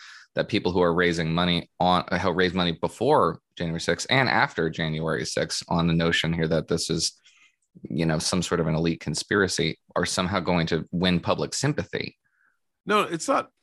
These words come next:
Speaker 2: It's not mass public sympathy. It is.
Speaker 1: And you suggested the minds of, of addled partisans. The only addled partisans who believed that anything other than Donald Trump incited a riot on January sixth and had every intention of doing so for months ahead of time are rabid Republicans.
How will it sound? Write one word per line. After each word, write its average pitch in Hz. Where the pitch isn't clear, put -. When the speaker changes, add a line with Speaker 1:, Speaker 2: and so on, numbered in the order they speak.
Speaker 2:
It's 143
not 190
mass 135
public 101
sympathy. 87
It 127
is. 101
Speaker 1:
And 101
you 113
suggested 110
the 85
minds 92
of, 82
of 78
addled 90
partisans. -
The 90
only 110
addled 101
partisans 85
who 90
believed 82
that 76
anything 95
other 82
than 78
Donald 87
Trump 82
incited 87
a 76
riot 87
on 80
January 80
sixth -
and 85
had 92
every 90
intention 87
of 80
doing 95
so 80
for -
months 85
ahead 85
of 87
time 73
are 98
rabid 95
Republicans. -